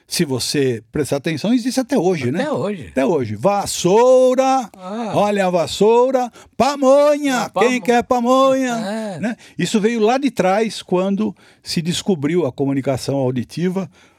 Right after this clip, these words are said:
Speaker 1: fazendo propaganda através da rua, oferecendo produtos. O que aconteceu no Brasil é uma coisa que remota lá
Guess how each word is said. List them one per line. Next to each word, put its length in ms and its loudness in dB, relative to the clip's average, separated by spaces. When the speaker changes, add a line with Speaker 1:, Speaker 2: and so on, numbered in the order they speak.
Speaker 1:
fazendo 600 -4
propaganda 600 -2
através 380 -2
da 120 0
rua, 200 -2
oferecendo 580 -4
produtos. 640 -4
O 120 2
que 280 4
aconteceu 760 0
no 180 -2
Brasil 600 0
é 340 2
uma 160 -2
coisa 500 0
que 200 -4
remota 640 -2
lá 340 -2